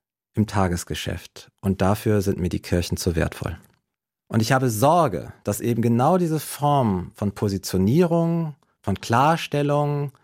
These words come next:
auch von teilweise Solidarisierung zwar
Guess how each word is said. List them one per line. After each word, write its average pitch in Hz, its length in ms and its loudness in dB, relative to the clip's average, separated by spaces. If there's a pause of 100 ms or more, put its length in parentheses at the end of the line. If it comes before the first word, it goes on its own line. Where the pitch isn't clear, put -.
(380)
auch 123 160 2
von 123 280 -2
teilweise 110 760 2
Solidarisierung 117 1160 2 (540)
zwar 101 480 0